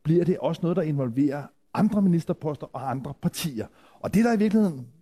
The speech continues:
på finurlig vis kan komme til at afgøre det, det er noget, der sker i overmorgen på torsdag. For der mødes Europas, E U-landenes økonomiminister,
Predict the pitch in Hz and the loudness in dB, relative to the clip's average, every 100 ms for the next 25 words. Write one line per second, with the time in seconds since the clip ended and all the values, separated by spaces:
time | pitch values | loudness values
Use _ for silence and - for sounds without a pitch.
0 | - 156 127 - _ - 147 233 202 156 | -6 -2 -2 -4 _ -2 2 2 0 -4
1 | 165 - 170 147 123 - 113 175 185 139 | -6 -8 -8 -6 -6 -4 -4 -2 -2 0
2 | 139 147 - _ - 175 170 185 - 160 | 0 -2 -6 _ 0 2 2 0 0 -2
3 | 147 - _ _ 175 180 214 208 156 123 | -2 -4 _ _ -8 -2 -2 -2 -4 -6
4 | 143 - _ 220 - 170 - 98 82 _ | -8 -12 _ -4 0 -2 -4 -14 -14 _
5 | - - _ 123 202 165 - 175 190 220 | -20 -20 _ -2 -2 -4 -2 2 2 0
6 | 190 - _ _ 127 123 160 185 165 - | -4 -14 _ _ -6 -2 -2 -2 -4 -8
7 | - _ 95 214 214 156 127 123 123 - | -20 _ -4 0 2 0 0 0 -2 -4
8 | - _ _ _ - 160 170 202 208 180 | -16 _ _ _ -4 0 4 4 4 2
9 | 131 113 | 0 -6